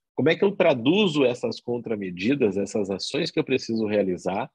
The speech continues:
é, como uma entrega mais eficiente pro meu time de especialistas que são diferentes um do outro?"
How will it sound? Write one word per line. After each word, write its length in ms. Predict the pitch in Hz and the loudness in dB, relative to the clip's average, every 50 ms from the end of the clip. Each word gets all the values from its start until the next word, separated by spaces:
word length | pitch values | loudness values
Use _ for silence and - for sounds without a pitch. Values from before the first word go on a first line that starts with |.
| _ _ _ _ _ _ _ - | _ _ _ _ _ _ _ 0
é, 500 | - 117 113 113 113 110 110 107 107 107 - | 4 4 6 6 4 4 2 2 0 -2 -4
como 280 | - 139 135 143 147 | -4 -6 -4 -4 -4
uma 180 | 147 139 139 135 | -4 -4 -4 -4
entrega 460 | 131 123 - 127 131 143 131 143 135 | -4 -6 -6 -4 -2 -2 -2 -2 -4
mais 340 | 123 120 131 143 156 165 151 | -4 -6 -8 -8 -6 -6 -6
eficiente 720 | 160 151 - - - - - 131 123 139 151 151 - - | -6 -8 -8 -10 -10 -6 -6 -4 -4 -4 -4 -6 -6 -6
pro 100 | - 147 | -2 0
meu 160 | 151 156 156 | 2 2 2
time 520 | 143 - - 165 175 185 185 151 117 - _ _ _ _ _ - | 0 0 0 0 2 2 2 0 0 -2 _ _ _ _ _ -2
de 160 | 135 147 175 | 0 0 0
especialistas 800 | 180 - - 180 165 165 - 160 147 143 170 185 - 202 185 - | 0 2 2 2 2 2 2 2 4 4 4 2 2 -2 -6 -6
que 80 | - 185 | -8 -6
são 160 | - - 202 | -2 -2 -2
diferentes 500 | 214 - - 208 214 226 254 285 - - | 0 0 0 0 2 0 0 -2 -2 -2
um 120 | 139 117 | 0 0
do 140 | 110 104 101 | 2 4 4
outro?" 280 | 98 87 80 78 - | 2 2 0 -4 -8